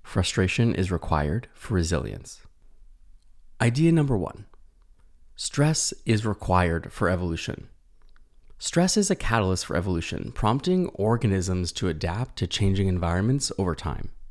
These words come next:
In other words, stress is the driver of change. With that being said, if you're looking to improve your health or change something about yourself or your situation,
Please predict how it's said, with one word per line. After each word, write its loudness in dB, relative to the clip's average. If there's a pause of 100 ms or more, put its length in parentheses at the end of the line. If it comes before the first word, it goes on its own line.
(460)
In 6
other 8
words, 0
stress 2
is 2
the -2
driver 0
of -4
change. -4 (1000)
With -2
that 4
being 4
said, 0
if -4
you're 4
looking 2
to 2
improve 2
your -2
health 0
or -2
change 2
something 0
about 2
yourself 0
or -4
your -2
situation, -2